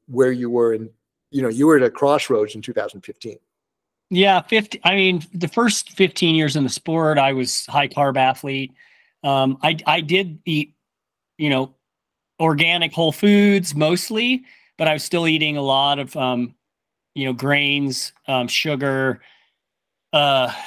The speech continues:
Speaker 2: baked products, you know, stuff like that still as part of that, even though it was organic. Um, but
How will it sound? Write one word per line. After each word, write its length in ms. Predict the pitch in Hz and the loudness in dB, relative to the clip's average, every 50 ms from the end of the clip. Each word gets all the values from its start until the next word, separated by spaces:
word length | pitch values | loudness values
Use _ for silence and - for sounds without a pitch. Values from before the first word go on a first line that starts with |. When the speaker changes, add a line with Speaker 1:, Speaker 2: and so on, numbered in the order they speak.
| - - | -16 -6
Speaker 2:
baked 320 | 139 135 143 143 135 - - | -2 -2 0 0 -2 -6 -4
products, 720 | - 147 135 131 131 131 127 127 - - - - - - | 0 0 2 2 0 0 -2 -4 -6 -8 -6 -6 -6 -4
you 100 | - 156 | -2 0
know, 140 | 139 131 131 | 0 0 -2
stuff 240 | 120 - - - - | -2 -2 -2 0 0
like 200 | 156 139 127 - | -2 -2 -2 -2
that 260 | 156 147 147 143 - | -2 -2 -2 -2 -6
still 420 | - - - 165 156 147 147 143 | -10 -6 -2 0 0 0 0 0
as 160 | 131 135 127 - | -2 -4 -8 -6
part 240 | - - 147 139 | -2 0 0 2
of 60 | 139 135 | 2 2
that, 160 | 147 147 151 | 2 2 0
even 200 | 147 139 135 143 | -2 -4 -2 -2
though 100 | 143 139 | 0 -2
it 20 | |
was 120 | 127 117 127 | -2 -2 -4
organic. 640 | 131 123 120 131 131 131 131 127 120 135 - - - _ - - - _ _ _ _ - | -4 -2 0 0 0 2 0 0 -2 -4 -4 -8 -14 _ -20 -20 -20 _ _ _ _ 0
Um, 540 | 151 151 147 143 143 139 135 131 131 - - _ | 2 2 2 2 2 0 0 -2 -4 -4 -8 _
but 280 | - 147 156 156 147 - | -4 -2 -2 -2 -2 -4